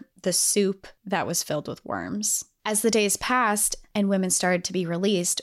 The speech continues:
word of how they were being treated began to spread. The news of their mistreatment was met with a lot of political pressure to release them. The public began protesting and demanding that they release them and that they were illegally arrested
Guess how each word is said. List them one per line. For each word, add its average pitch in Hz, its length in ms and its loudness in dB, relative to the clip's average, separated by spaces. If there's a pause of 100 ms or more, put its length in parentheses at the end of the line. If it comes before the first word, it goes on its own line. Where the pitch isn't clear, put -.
word 185 380 2
of 233 120 -4
how 190 260 -2
they 190 100 0
were 196 160 0
being 180 300 0
treated 170 460 -4
began 156 340 -6
to - 100 -4
spread. - 560 -4 (140)
The 190 100 0
news 196 360 2
of 262 100 2
their 233 160 2
mistreatment 202 720 0
was 185 200 -2
met 175 240 -2
with 185 120 -6
a 165 80 -2
lot 165 400 -2
of 170 180 -6
political 170 480 -2
pressure 165 520 -4
to 165 180 -6
release 160 500 -4
them. - 400 -6 (140)
The 208 100 0
public 214 420 2
began 202 300 2
protesting 208 720 0
and 175 140 -2
demanding 190 880 2
that 208 140 -2
they 175 120 2
release 165 380 0
them 165 340 -2 (120)
and 170 340 -2
that 175 220 -4
they 180 120 0
were 175 200 0
illegally 165 800 -2 (240)
arrested 170 680 -2